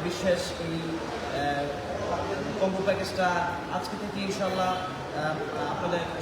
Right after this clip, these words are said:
সারা বাংলাদেশে হোম ডেলিভারিতে দেওয়া হবে। আপনারা যে যেখানেই আছেন সেখান থেকে বসে এই সার্ভিসগুলো আপনারা পেয়ে যাবেন অর্ডার করলেই।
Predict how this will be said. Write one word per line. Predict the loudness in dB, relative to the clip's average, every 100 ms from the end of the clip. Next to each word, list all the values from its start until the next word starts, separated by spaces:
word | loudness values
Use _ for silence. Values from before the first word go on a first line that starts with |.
| 0
সারা | 0 2
বাংলাদেশে | 4 2 0 0
হোম | -2 0
ডেলিভারিতে | 0 2 4 4 2
দেওয়া | 2 2
হবে। | 2 2 0 -2 -6 -8 -6
আপনারা | -4 -2 0 2 2 0 -4 -6 -6
যে | -2
যেখানেই | 0 0 0 0
আছেন | 0 0 -2 -4
সেখান | -4 -2 -2
থেকে | 0 0
বসে | -2 -2
এই | -4 -4 -4
সার্ভিসগুলো | -2 -2 0 0
আপনারা | 0 -2
পেয়ে | -2
যাবেন | -2 -2 0
অর্ডার | 0 0 0
করলেই। | 0 0